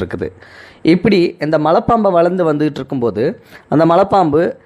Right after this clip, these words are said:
நைட்டு தூங்கும்போது மட்டும் தனியா தான் படுத்துக்கும், இந்த பொண்ணும் தனியா தான் படுத்துக்கும்.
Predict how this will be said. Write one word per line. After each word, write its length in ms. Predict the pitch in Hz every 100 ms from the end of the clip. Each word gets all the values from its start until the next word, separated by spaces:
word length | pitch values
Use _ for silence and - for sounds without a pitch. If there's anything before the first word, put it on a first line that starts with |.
| _ 143
நைட்டு 400 | 160 226 208 -
தூங்கும்போது 580 | 202 233 202 190 170
மட்டும் 500 | 156 151 151 156 170 -
தனியா 300 | 147 165 185
தான் 180 | 175 165
படுத்துக்கும், 520 | 147 135 131 156 226
இந்த 220 | 151 180
பொண்ணும் 320 | 196 180 170 185
தனியா 280 | 147 147
தான் 180 | 139 143
படுத்துக்கும். 380 | 117 101 95